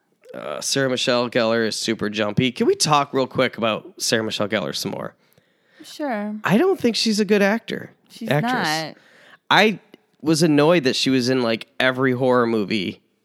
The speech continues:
Speaker 1: in the late nineties, early
Speaker 2: Yeah.
Speaker 1: two thousand.
Speaker 2: I, I mean, really,
Speaker 1: Which is
Speaker 2: who
Speaker 1: weird.
Speaker 2: was a good act-, who, in that age group, back then, of that little, like, you know,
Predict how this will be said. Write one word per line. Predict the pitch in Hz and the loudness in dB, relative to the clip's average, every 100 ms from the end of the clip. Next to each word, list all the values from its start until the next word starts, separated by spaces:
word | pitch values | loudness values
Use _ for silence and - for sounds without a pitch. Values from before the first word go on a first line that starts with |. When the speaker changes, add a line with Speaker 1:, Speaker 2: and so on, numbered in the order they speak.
| - | -6
Speaker 1:
in | 117 | -2
the | |
late | 107 117 - | 0 0 2
nineties, | 113 110 104 | 0 0 0
early | 107 | -2
Speaker 2:
Yeah. | 311 233 | -2 -2
Speaker 1:
two | 156 | -4
thousand. | 95 85 82 50 50 - _ _ | -4 -6 -6 -10 -14 -18 _ _
Speaker 2:
I, | - 226 226 _ _ _ _ _ _ _ _ _ _ _ - | -6 -6 -6 _ _ _ _ _ _ _ _ _ _ _ -4
I | |
mean, | 277 302 277 | 0 2 2
really, | 320 320 311 294 262 - _ _ _ _ _ _ _ _ _ _ | 0 0 0 0 -4 -12 _ _ _ _ _ _ _ _ _ _
Speaker 1:
Which | 180 175 | -2 0
is | 208 | 0
Speaker 2:
who | - | 4
Speaker 1:
weird. | 415 | 4
Speaker 2:
was | 392 370 370 | 6 4 2
a | 339 | -2
good | 247 226 | 0 2
act-, | 175 175 - 240 | 2 0 -2 -2
who, | 302 427 - _ _ _ - | 2 2 0 _ _ _ 0
in | 269 | 2
that | 311 381 247 | 4 2 2
age | 254 294 311 | 2 0 -2
group, | 370 381 403 - _ _ _ _ _ _ _ _ | -2 -2 -2 -8 _ _ _ _ _ _ _ _
back | 240 247 302 | 0 0 0
then, | 302 240 202 240 269 - _ _ _ _ _ _ | 0 0 0 -4 -6 -12 _ _ _ _ _ _
of | 214 214 | -4 2
that | 233 240 254 | 4 2 2
little, | 254 247 262 202 - _ | -2 0 -2 -6 -14 _
like, | 220 214 214 - _ - | -2 -2 -2 -10 _ -8
you | 233 | -2
know, | 226 175 170 190 | 0 0 0 -2